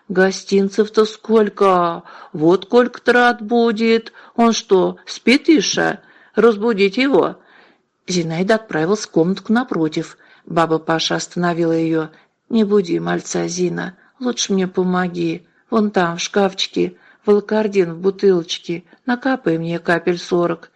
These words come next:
Сердце давит». Зинаида спохватилась. «Ой, прости меня, любопытную! Конечно, конечно, вот тебе капельки». Подавая чайную ложку с волокордином и стакан воды, извинительно промолвила Зинаида. «Может,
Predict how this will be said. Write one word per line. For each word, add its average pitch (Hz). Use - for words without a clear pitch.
Сердце -
давит». 90
Зинаида 180
спохватилась. 185
«Ой, 175
прости 180
меня, 175
любопытную! 175
Конечно, 170
конечно, 175
вот 185
тебе 180
капельки». 175
Подавая 170
чайную 170
ложку 170
с -
волокордином 170
и 175
стакан 170
воды, 170
извинительно 170
промолвила 165
Зинаида. 165
«Может, 180